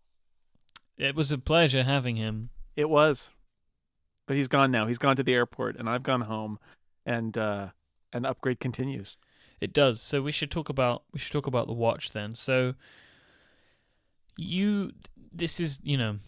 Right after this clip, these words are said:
Speaker 1: everybody's seen the, the, the video before, but this is also your second time having a demo. I mean, m-,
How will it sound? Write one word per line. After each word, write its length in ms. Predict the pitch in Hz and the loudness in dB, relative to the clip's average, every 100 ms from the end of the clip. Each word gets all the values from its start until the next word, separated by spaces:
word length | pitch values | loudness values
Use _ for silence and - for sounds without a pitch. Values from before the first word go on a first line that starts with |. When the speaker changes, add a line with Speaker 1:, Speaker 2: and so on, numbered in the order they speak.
| - _ _ _ - | -20 _ _ _ 0
Speaker 1:
everybody's 480 | 160 165 151 131 - | 0 2 -2 0 0
seen 380 | - 143 131 | 0 0 -2
the, 120 | 113 107 - | -4 -6 -10
the, 240 | 120 107 101 _ - | -8 -6 -8 _ -10
the 240 | 110 104 | -4 -2
video 400 | 101 113 107 101 | -2 -4 -2 -2
before, 380 | 101 110 127 104 | -4 -4 -2 -2
but 120 | 104 | -2
this 120 | 113 131 | -6 -4
is 120 | 120 | -6
also 220 | 110 120 | -4 -2
your 220 | 110 107 | 0 0
second 480 | - 123 107 - 110 | 0 -2 -2 -6 -6
time 600 | - 110 107 107 104 107 - | -4 -2 -2 -2 -4 -8 -8
having 280 | 113 107 104 | -6 -4 -6
a 60 | |
demo. 440 | 98 113 107 101 117 - | -2 -2 -2 -4 -8 -12
I 60 | 107 | -10
mean, 340 | 107 107 - - | -8 -10 -14 -16
m-, 140 | 139 | -14